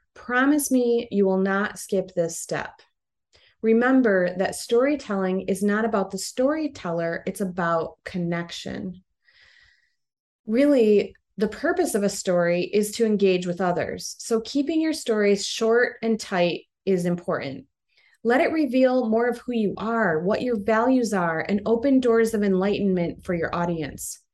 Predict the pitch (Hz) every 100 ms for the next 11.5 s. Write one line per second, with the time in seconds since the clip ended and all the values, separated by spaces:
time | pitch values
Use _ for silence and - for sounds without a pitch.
0 | _ _ _ _ _ _ - 220 285 339
1 | 381 226 247 254 247 220 214 208 208 202
2 | 190 185 240 254 247 254 - 202 208 208
3 | 233 220 208 185 175 - 175 170 170 -
4 | - 240 294 - - 240 233 196 180 175
5 | 196 190 - 190 196 190 - 240 233 247
6 | 233 233 226 214 202 202 185 180 175 175
7 | 151 147 175 175 _ _ _ _ _ -
8 | 262 311 - 269 277 - 254 214 220 220
9 | 226 - 202 185 185 196 185 202 240 254
10 | 208 202 202 247 240 240 233 220 208 202
11 | 214 254 285 277 196